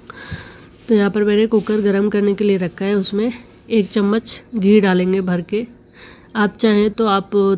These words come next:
तेल का यूज़ भी कर सकते हैं, लेकिन यहाँ पर हम बच्चों के लिए बनाते हैं तो वो वैसे भी घी वगैरह कम खाते हैं, इसलिए हम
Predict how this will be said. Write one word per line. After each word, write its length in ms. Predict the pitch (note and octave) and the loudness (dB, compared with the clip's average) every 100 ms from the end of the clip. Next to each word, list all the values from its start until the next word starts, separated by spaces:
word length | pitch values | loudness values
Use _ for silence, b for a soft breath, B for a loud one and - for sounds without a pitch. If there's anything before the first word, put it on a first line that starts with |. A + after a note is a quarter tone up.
| F#3+ | 0
तेल 180 | F#3 F3+ | 0 0
का 120 | G3+ | 0
यूज़ 260 | G3+ G3+ F#3 | 2 4 2
भी 100 | G3+ | -2
कर 140 | G3 | -2
सकते 280 | E3 E3 F#3+ | -4 -6 -6
हैं, 60 | A3+ | -4
लेकिन 320 | A#3 G#3 G3 | -4 -2 -2
यहाँ 160 | F#3 | -2
पर 140 | F#3 G3+ | -4 -4
हम 120 | G3+ | -2
बच्चों 300 | F#3+ - G3+ | -2 -2 -2
के 60 | G#3 | 0
लिए 140 | A3 | 0
बनाते 380 | G#3 G3+ G3 G3+ | 0 0 -2 -2
हैं 160 | G#3 G#3 | -4 -2
तो 120 | G#3+ | -2
वो 240 | G#3 A3+ A#3+ B B B B B | -2 -2 -4 B B B B B
वैसे 280 | G3 F3+ G#3+ | 0 4 4
भी 140 | G3+ G#3+ | 4 2
घी 200 | G3 G3+ | 2 4
वगैरह 340 | G3+ G3 G3 | 2 2 0
कम 240 | G3 G3 G3 | -2 -4 -4
खाते 300 | F#3 F3 G3 | -4 -4 -2
हैं, 140 | A3+ | -2
इसलिए 300 | A#3 A3 G#3 | -2 0 0
हम 180 | G3 B3 | 0 -4